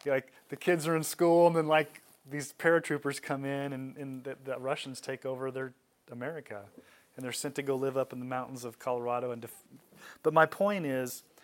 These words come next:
do we, we should not take for granted the freedom we have right now in America, 'cause it could be taken away in a heartbeat.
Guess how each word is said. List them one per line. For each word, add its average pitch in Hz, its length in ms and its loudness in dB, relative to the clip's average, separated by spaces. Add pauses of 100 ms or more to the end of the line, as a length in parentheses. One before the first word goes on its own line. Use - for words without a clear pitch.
(400)
do 160 220 0
we, 175 280 0 (1000)
we 151 220 -2
should 185 280 0
not 160 220 -2
take 151 160 0
for - 140 -6
granted 131 300 -4
the 113 60 -6
freedom 127 440 -8
we 113 100 -10
have 110 320 -12
right 107 180 -10
now 104 200 -14
in 98 60 -20
America, 98 440 -20 (840)
'cause 131 200 -4
it 135 100 -4
could 143 160 -2
be 127 100 -6
taken 123 300 -6
away 117 160 -8
in 110 60 -12
a 107 60 -12
heartbeat. 110 420 -14